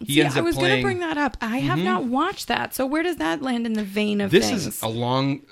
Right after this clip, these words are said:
Speaker 1: along those same lines. Umbrella Academy is another weird, you know, premise in that it's, uh, these seven or however many people, twenty-seven people were all born at the exact same time, uh, miraculously to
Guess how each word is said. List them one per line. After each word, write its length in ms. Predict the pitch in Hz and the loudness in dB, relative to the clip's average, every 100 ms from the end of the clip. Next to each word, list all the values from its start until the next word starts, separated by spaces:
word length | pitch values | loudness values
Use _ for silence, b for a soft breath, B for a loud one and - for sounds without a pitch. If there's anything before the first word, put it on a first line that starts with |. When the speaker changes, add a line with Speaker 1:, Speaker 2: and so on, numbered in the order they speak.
| - | -6
Speaker 1:
along 400 | 110 120 123 123 | -2 0 2 2
those 180 | 123 - | 2 2
same 280 | 139 135 | 2 2
lines. 320 | 131 147 104 - | 2 -2 -2 -2
Umbrella 460 | 117 101 120 170 | -2 0 0 0
Academy 360 | 127 107 104 107 | -2 -2 -2 -2
is 80 | 107 | 0
another 280 | 113 143 113 | 0 0 0
weird, 560 | 101 110 113 107 107 - | 0 0 0 -2 -6 -8
you 120 | 120 | -4
know, 280 | 110 101 98 - - | -4 -4 -8 -14 -18
premise 640 | - 139 147 92 92 - - | -8 -4 -2 -2 -4 -6 -4
in 180 | 110 | -4
that 180 | 104 101 | -2 -4
it's, 300 | 98 - - b b b b b | -6 -10 -14 b b b b b
uh, 580 | 98 101 98 98 95 92 92 | -8 -6 -6 -6 -8 -10 -6
these 380 | 113 107 - - - | -6 -6 -8 -14 -18
seven 680 | - - 135 123 127 120 120 | -14 -6 -2 0 0 0 -2
or 200 | 95 95 | -4 -6
however 260 | 101 107 113 | -4 -4 -2
many 180 | 110 113 | -2 -4
people, 340 | - 101 101 | -8 -8 -10
twenty-seven 640 | - 104 110 104 110 107 104 | -10 -8 -6 -6 -6 -6 -6
people 380 | 117 113 110 | -8 -4 -4
were 220 | 101 95 - | -4 -6 -4
all 200 | 107 113 | -4 -4
born 280 | 117 120 113 | -2 -2 -2
at 80 | |
the 80 | 104 | -6
exact 480 | 87 82 110 117 - | -8 -6 -2 -2 -2
same 220 | 131 120 | -2 -2
time, 500 | 113 117 107 107 104 101 b b b b b | -2 -4 -4 -4 -6 -8 b b b b b
uh, 400 | 107 101 95 92 - | -6 -4 -4 -8 -8
miraculously 1000 | 104 104 113 117 117 113 110 123 117 | -6 -2 -2 -2 -2 -2 -4 -4 -4
to 360 | 110 - 110 | -4 -2 -2